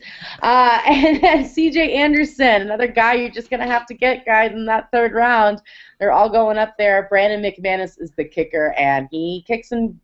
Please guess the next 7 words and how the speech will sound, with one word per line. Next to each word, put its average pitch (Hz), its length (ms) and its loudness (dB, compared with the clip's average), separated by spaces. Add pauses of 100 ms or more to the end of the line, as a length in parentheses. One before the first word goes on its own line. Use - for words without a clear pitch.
Denver, 196 280 0
Colorado. 196 640 2 (420)
The - 80 -6
altitude 190 460 -2
is 170 120 -8
real, 190 240 2
guys. 135 600 0